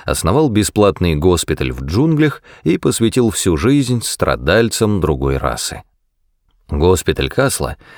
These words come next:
назывался «Обитель надежды и милосердия в джунглях». Джунгли эти находились на Сан-Лоренцо,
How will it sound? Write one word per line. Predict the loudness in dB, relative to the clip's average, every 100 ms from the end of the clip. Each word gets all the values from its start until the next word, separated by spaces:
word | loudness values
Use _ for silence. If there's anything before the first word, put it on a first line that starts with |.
| -6
назывался | -4 0 2 2 2 0
«Обитель | 0 2 2 2 2 2
надежды | 2 0 2 2 2 2 2 2
и | 2 2
милосердия | 2 2 2 2 2 2 0
в | 0
джунглях». | -2 0 0 -2 -6 -8 -16 -20 -20 -20 -20 -6
Джунгли | -2 0 2 2 0 -2
эти | -2 -4
находились | -4 -2 0 2 2 0 -4
на | 0 2 2
Сан-Лоренцо, | 2 0 2 0 0 0 -2 -4 -8